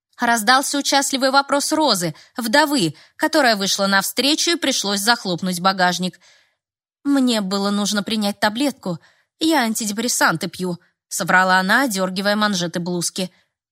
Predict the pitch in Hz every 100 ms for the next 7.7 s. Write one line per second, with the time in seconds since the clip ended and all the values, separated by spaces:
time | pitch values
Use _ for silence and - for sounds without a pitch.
0 | _ - 370 - 208 185 - 226 202 202
1 | 208 202 208 208 190 196 - - _ _
2 | - 190 - 190 185 185 196 196 190 202
3 | 190 _ _ _ 370 339 208 190 190 202
4 | 196 190 185 196 226 277 320 311 285 277
5 | - - _ 339 339 330 330 302 311 302
6 | 311 330 330 330 - 220 226 240 - 226
7 | 190 196 - 220 196 185 185